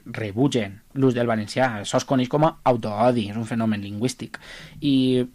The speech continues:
a mi em dóna molta llàstima. Em dóna molta llàstima perquè,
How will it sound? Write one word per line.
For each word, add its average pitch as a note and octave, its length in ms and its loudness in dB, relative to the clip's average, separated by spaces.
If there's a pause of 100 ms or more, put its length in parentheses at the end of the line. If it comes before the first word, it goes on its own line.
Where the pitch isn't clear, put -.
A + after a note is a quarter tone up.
(120)
a D#3+ 100 0
mi F#3 80 2
em A3 100 8
dóna C3+ 160 2
molta A2 160 -4
llàstima. A#2 380 -10 (240)
Em D3 140 4
dóna E3 100 4
molta F3+ 240 2
llàstima E3+ 400 2
perquè, C#3 300 2